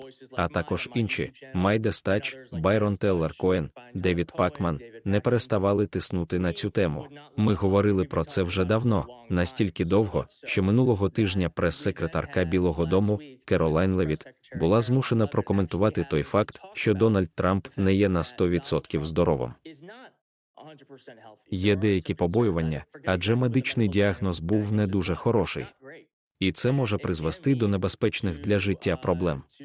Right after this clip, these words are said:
Незалежні засоби масової інформації тепер можуть чинити тиск на Трампа та Білий дім, примушуючи їх відповідати на питання,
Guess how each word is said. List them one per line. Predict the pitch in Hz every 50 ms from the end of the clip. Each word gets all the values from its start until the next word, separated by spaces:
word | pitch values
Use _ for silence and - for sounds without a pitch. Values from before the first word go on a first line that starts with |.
| 139 139 131 127 135 147 160 165 _ _ _ _ _ - 147 143 - - 143 -
Незалежні | 104 101 101 87 98 101 113 143 151 - 104 95 82
засоби | 76 85 110 123 - - 113 110 107
масової | 107 120 117 - 107 98 98 98 92
інформації | 87 - - 90 90 98 104 - - - 92 87 82 -
тепер | 82 - - 127 120 107
можуть | 95 101 101 98 101 85 -
чинити | - 95 95 107 110 - 98
тиск | 90 - 95 95 90 - - - -
на | 104 95 92
Трампа | - 95 95 92 92 80 90 90
та | - - 98 92
Білий | 92 98 92 98 101 90
дім, | 85 101 95 76 - - - - - - - _
примушуючи | - - 90 90 113 135 - - 143 135 - - 117
їх | 110 104 - - -
відповідати | 98 90 - - 92 92 85 85 101 98 - 92
на | 85 80
питання, | - 87 82 - 92 101 110 113 117 107